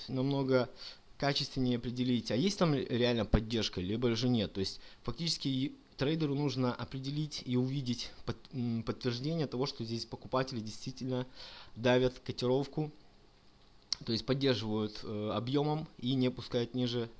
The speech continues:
э, цену, да, то есть не скупают, и это будет видно по, э, дельте. <clears throat> Вот вы видите,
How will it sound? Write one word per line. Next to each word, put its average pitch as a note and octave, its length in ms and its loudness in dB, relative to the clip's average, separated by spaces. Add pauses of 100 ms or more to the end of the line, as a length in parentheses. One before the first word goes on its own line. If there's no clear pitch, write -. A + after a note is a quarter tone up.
(440)
э, A2+ 1120 -2
цену, G2+ 320 -2
да, G#2+ 160 -2
то A2 80 -8
есть G#2+ 100 -4
не B2+ 140 2
скупают, C#3+ 640 0 (100)
и A#2 240 2
это A#2+ 260 2 (160)
будет A#2+ 300 0
видно A2 340 0
по, A2+ 480 0 (480)
э, G#2+ 140 -4
дельте. D3+ 480 2 (120)
<clears throat> - 460 6 (2750)
Вот E3+ 220 2
вы D#3+ 100 0
видите, D3 480 2